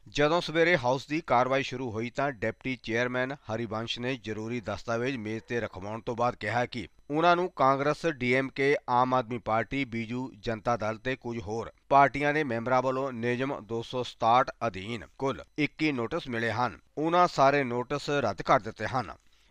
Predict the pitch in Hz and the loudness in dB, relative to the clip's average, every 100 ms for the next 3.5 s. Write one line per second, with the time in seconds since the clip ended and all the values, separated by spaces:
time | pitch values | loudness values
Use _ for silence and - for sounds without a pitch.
0 | - 147 156 - 175 170 180 120 131 135 | -4 2 4 4 6 8 8 4 -2 -2
1 | 151 120 117 123 131 131 110 107 117 123 | 0 4 4 4 0 0 -2 -4 2 2
2 | 131 131 113 107 117 131 131 101 117 147 | 2 0 -2 -2 2 2 0 -2 -2 0
3 | 113 113 113 110 85 | 0 0 0 0 0